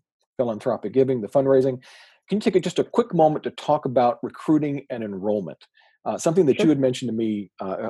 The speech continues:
Speaker 1: a, a few weeks ago was the idea that what students, what recruits were looking at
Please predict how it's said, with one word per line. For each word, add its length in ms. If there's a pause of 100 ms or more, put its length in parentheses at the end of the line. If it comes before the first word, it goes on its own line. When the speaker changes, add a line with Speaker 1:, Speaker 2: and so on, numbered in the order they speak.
Speaker 1:
a, 20
a 40
few 160
weeks 220
ago 160
was 160
the 100
idea 300
that 240
what 200
students, 840
what 200 (260)
recruits 540
were 100
looking 380
at 220